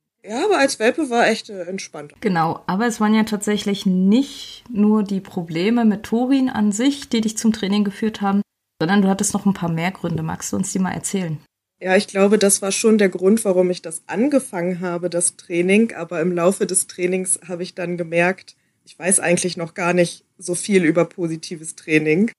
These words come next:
Speaker 1: Und ja, die Leinenführigkeit ist halt ja so ein Dauerbrenner bei Hundebesitzerinnen.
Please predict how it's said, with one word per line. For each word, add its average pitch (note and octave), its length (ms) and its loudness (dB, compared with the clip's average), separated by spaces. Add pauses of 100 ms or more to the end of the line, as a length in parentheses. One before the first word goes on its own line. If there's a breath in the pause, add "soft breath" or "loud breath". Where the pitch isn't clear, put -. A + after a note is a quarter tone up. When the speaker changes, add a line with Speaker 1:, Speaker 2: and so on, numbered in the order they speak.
(460)
Speaker 1:
Und D#3+ 640 -2 (800)
ja, E3 220 -8
die F3 100 -4
Leinenführigkeit F#3+ 920 2
ist - 160 -4
halt D#3 140 -2
ja D#3 100 -4
so D3+ 100 -12
ein C#3+ 80 -16
Dauerbrenner F#3 800 0
bei E3+ 260 2
Hundebesitzerinnen. F3 1500 -2